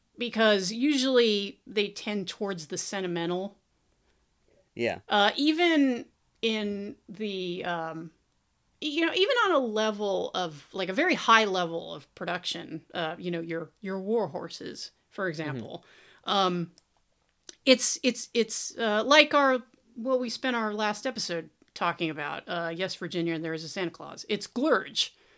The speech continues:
Speaker 2: Yes.
Speaker 1: It's, uh, it's heartwarming. And the horse as an animal does not lend itself to stories with a lot of particular depth. Um, the values of,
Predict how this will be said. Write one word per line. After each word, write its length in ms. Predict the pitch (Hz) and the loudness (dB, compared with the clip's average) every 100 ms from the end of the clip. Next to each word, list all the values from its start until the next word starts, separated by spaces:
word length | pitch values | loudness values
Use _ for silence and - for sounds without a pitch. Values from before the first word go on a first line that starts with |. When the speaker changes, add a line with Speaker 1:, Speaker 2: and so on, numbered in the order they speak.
| _ _ - | _ _ -4
Speaker 2:
Yes. 220 | 123 - | -2 2
Speaker 1:
It's, 260 | 208 208 226 | 2 2 4
uh, 200 | 214 - | 4 4
it's 180 | 240 - | 0 -2
heartwarming. 840 | 247 - 277 262 185 160 - - - - - - - | -6 -2 0 2 0 -4 -6 -12 -14 -18 -20 -6 4
And 300 | 285 277 262 - - - _ | 8 8 4 0 -20 -20 _
the 140 | 233 277 | 2 2
horse 760 | - 381 277 277 - - - - _ _ - | 4 4 6 6 4 4 2 -4 _ _ 0
as 140 | 262 | 2
an 100 | 262 | 4
animal 340 | 269 285 262 233 | 4 4 4 2
does 180 | 233 | 0
not 260 | 240 254 - | 2 2 0
lend 600 | 202 220 254 247 240 233 - _ _ _ _ - | -4 0 2 4 4 2 -4 _ _ _ _ 0
itself 840 | 220 220 - 226 208 196 196 - _ _ - | 0 2 0 4 4 4 0 -16 _ _ -4
to 580 | - 277 254 220 196 - _ _ _ _ _ _ _ _ - | 2 4 6 4 2 -4 _ _ _ _ _ _ _ _ -8
stories 540 | - - 277 254 233 220 | -4 2 8 8 8 2
with 100 | 208 | 0
a 40 | |
lot 180 | 202 202 | 2 0
of 80 | 196 | 0
particular 520 | 214 - 208 202 180 | -8 -6 -4 -2 -4
depth. 720 | 139 131 175 277 - - - _ _ _ _ - | -6 -2 2 2 0 -20 -20 _ _ _ _ -6
Um, 440 | 208 202 190 185 - - | 0 0 -2 -8 -14 -8
the 120 | 220 | -2
values 500 | 233 320 370 330 269 | 4 6 6 4 2
of, 280 | 220 175 - | 0 -2 -12